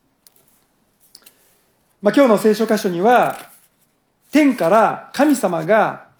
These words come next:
イエス・キリストに向かって、「これは私の愛する子、私の心にかなうもの」という声があったということがですね、語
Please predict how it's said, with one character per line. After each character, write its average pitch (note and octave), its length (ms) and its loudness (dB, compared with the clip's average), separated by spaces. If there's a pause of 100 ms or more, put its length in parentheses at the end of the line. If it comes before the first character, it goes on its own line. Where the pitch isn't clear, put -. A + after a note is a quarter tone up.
イ B3 140 2
エ C#4+ 80 4
ス・ - 100 -4
キ G#3+ 80 -8
リ G#3+ 120 -2
ス - 40 -10
ト A3+ 100 -2
に G#3+ 80 -4
向 G#3 120 -6
か G#3+ 120 -2
っ - 180 -14
て、 F3+ 420 -2 (800)
「こ A#3+ 120 2
れ C4+ 100 4
は C4+ 160 4
私 B3+ 340 -2
の C#4 340 -2
愛 C#4+ 200 0
す D4+ 200 -8
る B3+ 120 -6
子、 - 340 -6 (640)
私 G#3+ 340 0
の C#4+ 160 -2
心 D#4 360 0
に D4 140 -2
か - 200 -4
な D4+ 100 2
う E4+ 100 -2
も A#3+ 140 -4
の」 C#4 140 -4
と - 100 -8
い D#3+ 140 -4
う C#3 60 -10
声 G3 260 -4
が D#3 100 -2
あ D#3 60 -4
っ - 160 -18
た B3 160 -4
と - 180 -10 (240)
い E3 100 -6
う D#3+ 60 -6
こ F3+ 80 -12
と F3 80 -12
が C#3+ 80 -12
で - 100 -20
す - 120 -14
ね、 A#3 280 -8
語 E3 80 -10